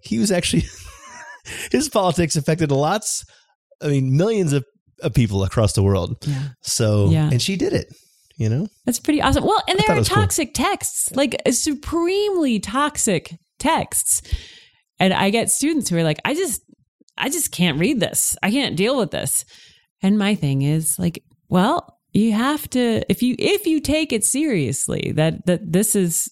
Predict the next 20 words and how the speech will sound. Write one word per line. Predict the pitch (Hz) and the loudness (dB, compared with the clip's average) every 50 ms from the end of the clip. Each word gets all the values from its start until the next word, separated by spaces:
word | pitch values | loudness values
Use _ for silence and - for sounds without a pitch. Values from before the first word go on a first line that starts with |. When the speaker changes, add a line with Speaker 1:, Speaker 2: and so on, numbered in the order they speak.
| _ - _ | _ -16 _
Speaker 2:
scripture, | - - - - 160 147 - - - 147 156 - | -8 -4 0 0 0 0 2 0 2 2 2 2
many | - 165 160 151 147 139 | 2 2 2 4 2 2
of | 143 135 | 0 2
them | 135 139 139 139 | 2 2 2 4
don't, | 135 170 160 135 131 165 - - - - - - - - - - | 2 2 2 4 2 2 0 -2 -10 -12 -14 -14 -16 -18 -8 -2
um, | - 185 180 175 170 - - - _ _ _ _ | 0 2 2 2 2 0 -2 -6 _ _ _ _
you | _ - 240 262 233 | _ 0 2 2 2
at | - | 2
least | - 311 349 359 - - - | 2 2 0 0 -2 -2 -2
owe | - 190 220 233 | 0 0 2 2
it | 226 196 151 - - _ _ _ _ _ | 2 0 -2 -2 -6 _ _ _ _ _
to | - 185 | -2 0
the | 156 160 | 0 0
text | 151 165 151 143 139 - - - _ | 2 2 2 2 0 -2 -6 -6 _
to | - 156 | -6 0
try | - 165 147 | 2 2 2
to | 143 - | 2 0
understand | - 135 123 123 - - - - - - | -2 -2 -2 -2 -4 -4 -4 -4 -2 -4
it. | - - - - - - - _ _ _ _ _ _ - - - _ _ _ _ | -6 -10 -12 -14 -16 -16 -18 _ _ _ _ _ _ -20 -20 -20 _ _ _ _
And | - 165 170 160 156 151 151 143 151 | 2 4 4 6 4 4 2 2 -2